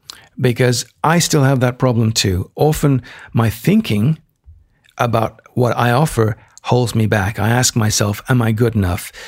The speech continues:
Um, I doubt myself. So having the courage to ask and taking the risk really, really will pay off. So if there's one thing to make a difference to your business in Q two, Q three, and four, and into twenty twenty,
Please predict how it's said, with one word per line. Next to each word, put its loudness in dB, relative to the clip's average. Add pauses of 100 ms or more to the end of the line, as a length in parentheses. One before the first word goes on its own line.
(160)
Um, 0 (120)
I 2
doubt -2
myself. -2 (540)
So 0
having 2
the 2
courage -2
to -6 (100)
ask 0
and -2
taking -2
the 0
risk -2 (340)
really, 2
really 2 (120)
will 2
pay -2
off. 0
So 0
if -4
there's 0
one 4
thing 0 (720)
to 0
make 0
a 0
difference 0
to -2
your 2
business 0
in 0
Q 0
two, 0
Q -2
three, -2
and 0
four, 2
and 0
into 2
twenty -2
twenty, 0